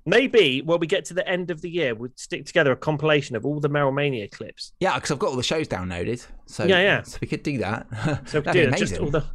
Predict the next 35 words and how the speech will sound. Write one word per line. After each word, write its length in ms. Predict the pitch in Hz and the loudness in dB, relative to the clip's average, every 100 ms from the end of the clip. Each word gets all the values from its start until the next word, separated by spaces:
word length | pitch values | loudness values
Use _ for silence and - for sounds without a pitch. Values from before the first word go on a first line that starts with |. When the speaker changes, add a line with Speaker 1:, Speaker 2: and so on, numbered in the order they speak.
| - | -2
Speaker 1:
all 100 | 185 | 0
the 80 | 175 | 2
Meryl 240 | 180 170 | 2 4
Mania 300 | 175 170 123 | 2 2 0
clips. 240 | - 123 147 - | -2 -8 -8 -10
Speaker 2:
<laughs> 1700 | - 135 113 107 131 - 135 269 - - - - 156 - 139 139 110 | -4 -2 0 -2 -2 -2 -2 -2 -4 -6 -4 -4 -4 -4 -6 -2 -2
That'd 160 | 151 127 | -2 -2
be 60 | |
quite 180 | 107 117 | -2 -2
good. 160 | 139 113 | -2 -4
We 60 | - - - - | -12 -18 -18 -8
should 160 | - | -2
Speaker 1:
Just 60 | 156 | 0
Speaker 2:
do 40 | |
Speaker 1:
a 40 | - | 0
Speaker 2:
that. 40 | |
Speaker 1:
compilation. 560 | 151 143 165 151 110 107 | 0 0 -2 -2 -6 -6
Speaker 2:
Yeah. 100 | 139 | -2
Speaker 1:
Good. 180 | 143 110 - - - - | -2 -2 -8 -20 -20 2
Um, 520 | 151 170 180 185 180 - - | 6 8 10 8 6 -2 4
okay, 440 | 226 - 233 302 156 | 4 6 6 6 6
<laughs> 20 | |
so 180 | - 165 196 | 2 0 2
we 120 | 175 | 2
know 180 | 160 143 165 | 2 0 0
what 200 | 151 147 | 0 0
Finn 160 | 156 | -2
Balor 260 | 143 165 127 | -2 0 -2
looks 240 | 117 131 | -2 -6
like 180 | 123 113 | -8 -6
now. 200 | 120 127 - - - - | -4 -4 -6 -18 -6 6
Uh, 400 | 196 214 214 - | 8 10 8 6
we 320 | 185 208 320 320 | 6 6 6 6
are 240 | 226 214 | 8 8
gonna 480 | 185 202 190 180 | 8 6 8 6